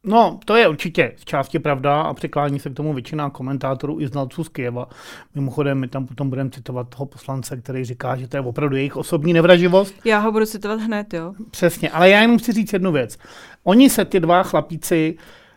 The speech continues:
Speaker 1: eh, myslím teďkon prezidenta a generála Zelenskýho a Zálužnýho, oni se hned z kraje dohodli, eh,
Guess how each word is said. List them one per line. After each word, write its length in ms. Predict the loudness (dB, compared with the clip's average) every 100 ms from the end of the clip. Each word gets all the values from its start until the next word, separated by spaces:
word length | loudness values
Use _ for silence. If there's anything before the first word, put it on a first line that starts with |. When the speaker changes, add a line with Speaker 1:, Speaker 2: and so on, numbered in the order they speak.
| _ -6
Speaker 1:
eh, 200 | -4 -2
myslím 300 | -4 -4 -4
teďkon 380 | -4 -4 -4 -2
prezidenta 520 | -4 -4 -4 -2 -2
a 120 | -4
generála 760 | -8 -6 -2 0 4 4 2 0 -6
Zelenskýho 600 | -6 -4 -4 -6 -8 -4
a 80 | -4
Zálužnýho, 560 | -4 -4 -4 -2 -2 -2
oni 200 | -2 -2
se 120 | -2
hned 220 | -2 -2
z 20 |
kraje 260 | -4 -2 0
dohodli, 420 | 0 -2 -4 -6 -8 _ _ _ _
eh, 40 | _